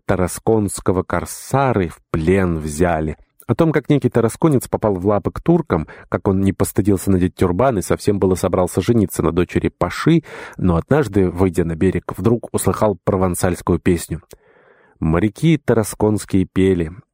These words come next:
и тогда, как под ударами вёсел вода, слёзы в груди у него закипели». Безродный вспомнил край родной, и дрогнуло чёрствое сердце.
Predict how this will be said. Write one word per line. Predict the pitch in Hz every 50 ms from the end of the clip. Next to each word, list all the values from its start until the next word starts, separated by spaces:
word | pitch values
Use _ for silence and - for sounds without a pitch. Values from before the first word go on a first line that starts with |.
| _ -
и | - 98 -
тогда, | - - 78 - 80 127 135 139 127 - _ _ _ _ _ -
как | - 92 - -
под | - 95 - 90
ударами | 85 78 92 92 90 90 85 85 85 85 82 82 - -
вёсел | 95 82 80 85 90 90 - - - 85 80 80 - - _ -
вода, | - - 85 82 76 85 90 117 110 - _ _ _ - - - -
слёзы | - - - 120 117 123 147 151 143 113 110 120 113
в | 104
груди | - 110 110 101 92 107 110
у | 104 98 95
него | 95 92 87 80 92 92 85
закипели». | 80 92 90 - 92 - - 92 92 87 80 - - - _ _ _ _ _ _ -
Безродный | 92 85 107 95 87 76 76 80 78 95 107 101 87 95 98 92 90
вспомнил | - - - - 95 92 92 90 90 87
край | - - 90 90 92 90
родной, | 87 90 85 87 87 90 92 87 82 - - -
и | 135 135
дрогнуло | 117 - 123 113 123 147 123 104 107 110 101 98
чёрствое | - - - 98 92 - - - 92 92 90
сердце. | - - - 92 87 - - - - -